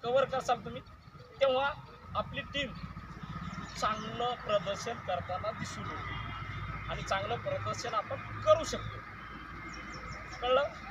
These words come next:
बाकी काही अडचण असेल तर विचारा, कोणाला काय माहीत असेल, काही अजून शंका राहिली असेल तुमची, माझ्या तरी माहितीप्रमाणे जे खो खोचे नियम आहेत, हे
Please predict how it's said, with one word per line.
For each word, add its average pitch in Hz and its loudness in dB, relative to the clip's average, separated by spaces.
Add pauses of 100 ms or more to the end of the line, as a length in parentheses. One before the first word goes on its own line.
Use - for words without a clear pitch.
(500)
बाकी 185 -4
काही 220 -4
अडचण 214 2
असेल - -2 (800)
तर 190 -8
विचारा, 202 2 (760)
कोणाला 214 2
काय 220 2
माहीत 202 -2
असेल, 190 0 (840)
काही 240 4
अजून 240 4
शंका 233 2
राहिली 226 6
असेल 247 2
तुमची, - -10 (680)
माझ्या 208 2
तरी 240 -2
माहितीप्रमाणे 220 -2 (320)
जे 214 -10
खो - -14
खोचे 202 -8
नियम 202 -4
आहेत, 156 2 (360)
हे 247 4